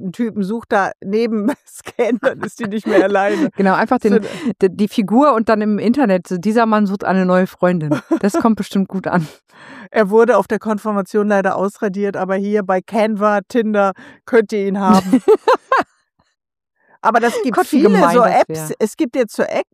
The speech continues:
Speaker 1: Apps, wo du dann, äh, irgendwo durch so eine Fußgängerzone läufst oder am Strand und hinter dir sind lauter Leute und dann kannst du das
Speaker 2: Mhm.
Speaker 1: irgendwie so wegradieren.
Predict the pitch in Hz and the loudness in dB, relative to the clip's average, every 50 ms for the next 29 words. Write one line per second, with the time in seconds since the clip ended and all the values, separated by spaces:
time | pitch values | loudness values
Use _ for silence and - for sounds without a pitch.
0 | _ _ - 185 214 214 - - - - - - 247 240 208 214 208 190 202 190 | _ _ -2 -2 -2 -2 -4 -10 -20 -16 -10 -6 -4 -2 -2 0 0 2 2 0
1 | 190 185 180 - - - - 190 185 180 170 - - - 185 165 131 190 185 185 | 0 -2 -8 -12 -8 -4 -2 -2 0 0 -2 -2 -4 -4 -4 -4 -4 -4 -4 -6
2 | 185 190 185 180 180 196 185 - - 185 180 - - 226 247 - - 294 254 240 | -6 -4 -4 -4 -2 -4 -4 -2 -4 -4 -4 -6 -6 -8 -8 -6 -4 -4 -2 -2
3 | 240 233 208 - - 233 220 214 208 202 196 190 196 - - 220 - - - 170 | -2 -4 -4 -4 -4 -2 -2 0 0 2 2 2 0 0 -4 -4 -4 -4 -4 -6
4 | - - - - 196 214 240 254 240 - - 196 196 226 233 208 240 220 190 208 | -10 -12 -4 -2 0 0 0 -2 -4 -4 -2 0 0 0 0 0 0 -2 0 -2
5 | 208 190 202 190 185 185 185 190 - 196 165 160 156 160 180 208 214 - 302 277 | -2 -4 -4 -2 0 0 0 0 0 0 0 0 0 0 0 0 0 0 0 0
6 | 349 - - - - - - - - _ - 208 208 208 - - 254 226 - - | -2 -4 -8 -18 -20 -20 -20 -20 -20 _ -6 -4 -4 -2 -2 -2 -2 -2 -2 -2
7 | 170 156 180 - - 226 214 208 220 196 208 202 254 - - - 214 180 170 170 | -2 0 0 0 0 0 -2 -2 -2 -2 -2 -2 -4 -6 -4 -2 -2 -2 -2 -2
8 | 160 151 147 147 151 151 | -2 -2 -2 -4 -6 -8